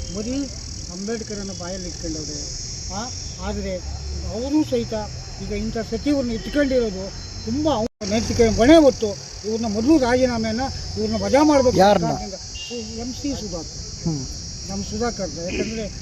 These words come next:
Speaker 1: ಇಡೀ ಪ್ರಾಪರ್ಟಿನೆಲ್ಲ ಕಬಳಿಸ್ತಾ ಇದ್ದಾರಲ್ಲ ಅವರು.
Speaker 2: ಹ್ಮ್.
Speaker 1: ದಯವಿಟ್ಟು ಇದು ನಮ್ಮ ನೋವಿದೆ, ನಮ್ಮ ಇದಿದೆ ಅಂಬೇಡ್ಕರ್, ಮತ್ತೆ ಆಗೋವರೆಗೂ ನಮ್ಮ ಮನಃಶಾಂತಿ ಇಲ್ಲ, ಅದು ಆಗೋವರೆಗೂ ನಮ್ಮ ಹೋರಾಟಗಳು ಮುಂದುವರಿಯುತ್ತೆ ಅಂತ ಹೇಳ್ತಾ ನನ್ನ ಮಾತುಗಳನ್ನು ಮುಗಿಸ್ತಾ ಇದ್ದೀನಿ. ಜೈ ಭೀಮ್,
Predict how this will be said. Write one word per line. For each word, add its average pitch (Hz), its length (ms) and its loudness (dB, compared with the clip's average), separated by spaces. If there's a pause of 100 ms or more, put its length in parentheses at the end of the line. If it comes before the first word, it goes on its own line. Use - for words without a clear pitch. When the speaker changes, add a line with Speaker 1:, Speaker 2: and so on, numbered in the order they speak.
(140)
Speaker 1:
ಇಡೀ 254 160 0
ಪ್ರಾಪರ್ಟಿನೆಲ್ಲ 220 720 -4
ಕಬಳಿಸ್ತಾ 196 440 -6
ಇದ್ದಾರಲ್ಲ 165 320 -6
ಅವರು. - 560 -8
Speaker 2:
ಹ್ಮ್. - 920 -12
Speaker 1:
ದಯವಿಟ್ಟು 214 600 -4 (160)
ಇದು 190 140 -8
ನಮ್ಮ 196 240 -6
ನೋವಿದೆ, 220 440 -2
ನಮ್ಮ 190 500 -8
ಇದಿದೆ 220 260 -2
ಅಂಬೇಡ್ಕರ್, 202 600 -4 (320)
ಮತ್ತೆ 262 200 -2
ಆಗೋವರೆಗೂ 254 540 4
ನಮ್ಮ 220 180 -2
ಮನಃಶಾಂತಿ 220 440 -2
ಇಲ್ಲ, 196 120 -4 (360)
ಅದು 180 120 -4
ಆಗೋವರೆಗೂ 262 480 2
ನಮ್ಮ 226 200 -4
ಹೋರಾಟಗಳು 220 380 -4
ಮುಂದುವರಿಯುತ್ತೆ 240 560 -2
ಅಂತ 208 200 -8
ಹೇಳ್ತಾ 202 560 -4 (360)
ನನ್ನ - 200 -6
ಮಾತುಗಳನ್ನು 202 440 -6
ಮುಗಿಸ್ತಾ 277 280 -2
ಇದ್ದೀನಿ. 226 220 -2
ಜೈ 330 420 4
ಭೀಮ್, 359 300 12